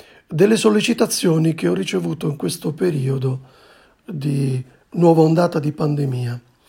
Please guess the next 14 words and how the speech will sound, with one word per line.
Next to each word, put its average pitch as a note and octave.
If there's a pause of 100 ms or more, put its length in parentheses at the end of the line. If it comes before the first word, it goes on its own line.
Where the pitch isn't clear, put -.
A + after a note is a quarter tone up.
(420)
È F#3+
per G#3+
questo C4+
che, E3 (1080)
eh, E3+
an-, D#3+ (540)
indirizzando F#3 (240)
un E3 (420)
messaggio D#3+ (540)
per E3
l'Avvento C#3 (280)
alla D3+
diocesi D3
innanzitutto, C#3+